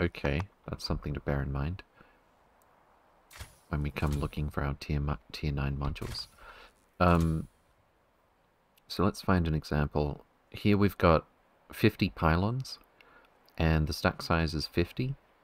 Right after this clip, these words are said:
Um, unfortunately, this doesn't auto-sort, and sometimes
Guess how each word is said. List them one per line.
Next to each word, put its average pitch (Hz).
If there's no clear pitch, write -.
Um, 80
unfortunately, 90
this -
doesn't 82
auto-sort, 95
and 82
sometimes 80